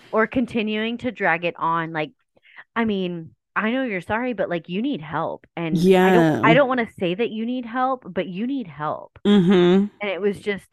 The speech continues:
Speaker 1: I mean, at that point, I was like, "Rinna, you're really reaching here, and you're really gonna piss somebody off. And you're
Speaker 2: Mm-hmm.
Speaker 1: gonna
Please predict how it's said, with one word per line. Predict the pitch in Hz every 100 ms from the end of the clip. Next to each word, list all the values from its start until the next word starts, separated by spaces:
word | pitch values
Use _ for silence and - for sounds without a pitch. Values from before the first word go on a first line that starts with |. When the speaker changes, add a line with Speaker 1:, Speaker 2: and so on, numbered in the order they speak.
| _ 214
Speaker 1:
I |
mean, | 214 202
at | 185 196
that | 165 151
point, | 226 220 160
I |
was | 180
like, | 175 165
"Rinna, | 175 175 170
you're | 180 180
really | 165 160 160
reaching | 151 143 139 175 175
here, | 180 208 208
and | 185
you're | 165 151
really | 156 151 151
gonna | 147 143
piss | 151 139
somebody | 151 147 143 135
off. | 131 127 180 233 _ _ - 180 165
And | 156
you're | 139
Speaker 2:
Mm-hmm. | 185
Speaker 1:
gonna | 226